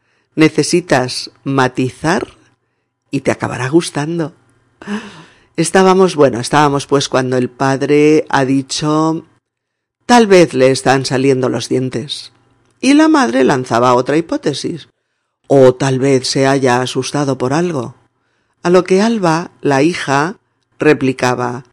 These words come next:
"Ya, pero para eso tiene a sus papás, ¿no? Para que le calmen. ¿Acaso no saben calmarlo?".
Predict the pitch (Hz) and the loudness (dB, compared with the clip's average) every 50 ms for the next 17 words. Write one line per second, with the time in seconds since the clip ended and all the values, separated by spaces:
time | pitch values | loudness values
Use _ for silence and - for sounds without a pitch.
0 | _ _ _ _ _ _ _ _ _ _ - 160 160 156 147 139 135 151 190 254 | _ _ _ _ _ _ _ _ _ _ -4 0 2 2 2 2 -2 -4 -4 -4
1 | 415 - _ _ _ _ _ _ - 233 214 202 180 - 147 143 135 131 135 143 | -4 -6 _ _ _ _ _ _ 2 4 4 4 4 4 2 2 2 2 0 0
2 | - - 196 196 - 269 285 262 226 196 170 160 151 156 - 175 165 - - - | 0 -2 -4 -2 0 0 0 2 2 0 0 0 -2 -2 0 -2 -2 -2 -2 -4
3 | 127 - - 170 240 320 - - - 156 151 147 185 294 427 571 - _ _ _ | -4 -2 -2 -2 -2 -2 -4 -4 -2 -2 0 0 0 0 -2 -2 -4 _ _ _
4 | _ _ _ _ - 185 170 151 - - 139 131 127 127 - 151 165 175 170 151 | _ _ _ _ 2 2 4 4 2 2 0 0 0 -2 -2 0 0 0 0 0
5 | 139 135 147 185 262 381 381 - - _ _ _ _ _ _ _ _ _ - - | 0 0 0 0 0 -2 -2 -4 -8 _ _ _ _ _ _ _ _ _ -8 -8
6 | - - - - - - 202 254 370 370 285 151 - - 156 139 143 139 143 143 | -8 -8 -8 -6 -2 0 2 6 6 6 6 4 0 0 0 2 2 0 0 0
7 | 147 143 139 143 147 156 - 226 285 381 415 508 - _ | 0 0 2 2 2 0 2 2 2 2 2 2 -2 _